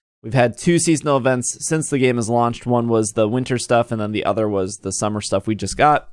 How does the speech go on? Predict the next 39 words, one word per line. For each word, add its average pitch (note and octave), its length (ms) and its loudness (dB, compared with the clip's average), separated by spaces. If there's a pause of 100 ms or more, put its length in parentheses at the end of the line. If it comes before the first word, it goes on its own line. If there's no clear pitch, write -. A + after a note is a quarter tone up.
(460)
So - 140 -8
this B2+ 140 0
will C3+ 60 -2
be A#2+ 100 0
the F#2+ 120 -4
third G#2+ 240 -2
one. G2+ 220 -4 (680)
Uh, D3 300 2
I G3 80 6
thought B3 160 2
the B3+ 80 2
announcement A#3 360 0
was G3 120 0
fine. F#3+ 320 2
I F3 80 -2
think F3+ 180 -2
the F#3 200 0
E F3+ 100 6
X E3+ 240 0
name F3 220 0
change E3+ 300 2
is C#3+ 280 -2
really D#3+ 320 2
weird. D3 380 2 (140)
I E3 460 4
am C#3 460 0
a B2 120 0
hundred F#3 540 0
percent D3+ 380 2
sure, B2+ 460 2 (1000)
maybe D3+ 320 2
ninety-nine C#3 460 2
percent A#2+ 320 0
sure, B2 240 0
the A#2+ 120 0
reason C#3+ 540 2
is A#2+ 240 -2
because A#2+ 420 -2 (840)
Japan. G#2 480 -6